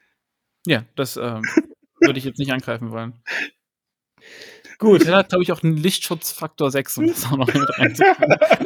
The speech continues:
Speaker 1: Und der Tagesbedarf an Vitamin B sechs ist schon nach eins Komma sechs Kilogramm Nutella gedeckt. Also, ähm, das, äh, damit sind meine Nutella-Fun-Facts erschöpft.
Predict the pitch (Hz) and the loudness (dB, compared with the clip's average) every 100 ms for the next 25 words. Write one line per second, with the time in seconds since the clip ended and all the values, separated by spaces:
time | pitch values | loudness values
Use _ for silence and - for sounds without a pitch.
0 | - - - - - - - 185 - 160 | -2 -2 0 -2 0 -4 -4 -8 -2 2
1 | 160 - 160 180 156 151 151 160 151 143 | 2 4 2 2 -2 2 4 4 2 4
2 | 156 147 135 135 143 147 - 139 127 135 | 4 4 4 4 4 0 2 4 4 0
3 | - 131 131 - - 127 - 123 131 139 | 2 2 2 0 2 2 4 2 4 2
4 | 131 113 110 - 117 110 - - - - | 2 2 -2 0 0 0 -4 -8 -12 -14
5 | - - 127 117 120 120 _ - 127 - | -10 0 2 4 2 -2 _ -4 -2 2
6 | 127 123 123 127 123 120 120 120 117 123 | 2 4 4 4 4 4 6 4 2 -2
7 | 123 123 - 123 123 - 123 - 113 - | -4 -4 -6 -6 -8 -10 -12 -8 -10 -10
8 | - | -20